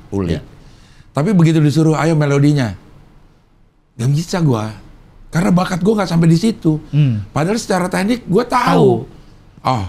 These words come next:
Speaker 2: Kunci-kunci tahu.
Speaker 1: Kunci gua tahu. Ini sama dia di bending nih, hmm,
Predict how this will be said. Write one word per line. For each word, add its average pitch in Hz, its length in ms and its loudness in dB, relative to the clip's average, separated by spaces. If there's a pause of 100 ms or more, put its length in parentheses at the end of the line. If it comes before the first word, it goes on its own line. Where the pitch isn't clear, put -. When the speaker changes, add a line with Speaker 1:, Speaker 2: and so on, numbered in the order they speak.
Speaker 2:
Kunci-kunci 131 480 -2
tahu. 147 320 -4
Speaker 1:
Kunci 123 260 0
gua 160 220 0
tahu. 92 400 0
Ini 147 240 0
sama 110 300 -2
dia 147 340 0
di 117 400 -2
bending 104 420 0
nih, 117 200 0
hmm, 180 460 -6